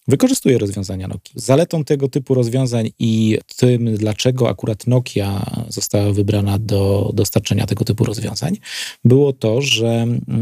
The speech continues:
na pokładzie samolotu znajduje się urządzenie odbiorcze, którym jest, e, tak zwany baseband unit, razem z dwoma antenami, e, instalowanymi pod kadłubem samolotu.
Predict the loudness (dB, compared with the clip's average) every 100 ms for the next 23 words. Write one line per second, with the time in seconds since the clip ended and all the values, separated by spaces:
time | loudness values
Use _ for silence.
0 | 0 2 4 4 2 2 2 2 0 0
1 | 0 -2 0 0 0 -2 0 2 4 4
2 | 2 2 2 2 2 2 4 4 4 2
3 | 0 0 -4 -2 -2 0 0 0 -4 -4
4 | 0 0 0 0 0 -2 -2 -2 0 0
5 | 2 2 0 -2 0 2 0 -2 _ _
6 | -8 2 2 4 0 0 -2 -2 -2 -2
7 | 0 2 2 0 0 0 0 0 -4 -4
8 | -4 -4 -2 -2 0 0 2 0 0 2
9 | 0 -2 -6 _ 0 0 2 -2 0 -2
10 | 0 -2 -2 -2 -2 2 2